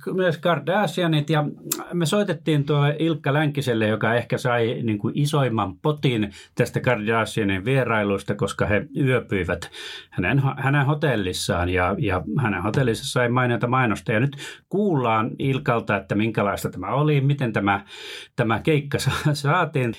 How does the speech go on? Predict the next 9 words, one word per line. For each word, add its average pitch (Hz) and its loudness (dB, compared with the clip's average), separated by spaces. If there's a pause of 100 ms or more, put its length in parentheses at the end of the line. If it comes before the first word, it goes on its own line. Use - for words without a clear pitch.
(140)
ja 127 2 (300)
vieläpä 113 2
se, 170 2
että 147 -2
onko 131 2
tulossa 143 0
jotain 160 2 (640)
uutta 196 -2 (180)
vastaavanlaista. 110 0